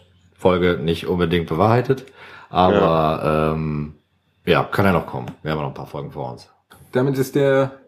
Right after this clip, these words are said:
Speaker 3: nächste sympathische Charakter <laughs> von uns gegangen.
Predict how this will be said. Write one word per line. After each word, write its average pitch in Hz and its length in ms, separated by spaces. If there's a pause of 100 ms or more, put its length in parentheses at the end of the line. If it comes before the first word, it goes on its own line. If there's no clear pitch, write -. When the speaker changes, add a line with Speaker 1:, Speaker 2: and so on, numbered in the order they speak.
(140)
Speaker 3:
nächste 160 280
sympathische 113 640
Charakter 107 440
<laughs> - 520
von 131 140
uns 110 180
gegangen. 104 360